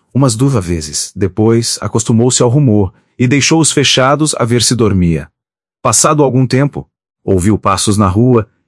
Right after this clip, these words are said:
e levantou a cabeça, supondo que era na cara a Carlos Maria que regressava,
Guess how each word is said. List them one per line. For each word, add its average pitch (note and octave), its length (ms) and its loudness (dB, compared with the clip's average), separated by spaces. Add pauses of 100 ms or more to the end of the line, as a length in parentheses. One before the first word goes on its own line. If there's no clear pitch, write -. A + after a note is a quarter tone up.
e C3+ 80 0
levantou C#3 480 2
a C3 60 -2
cabeça, A2+ 600 -2 (160)
supondo F3+ 360 -2
que - 80 -2
era B2 60 0
na A#2+ 60 0
cara C#3 280 0
a - 20 -2
Carlos G#2 420 0
Maria G#2 340 2
que A2+ 100 -2
regressava, G#2+ 720 0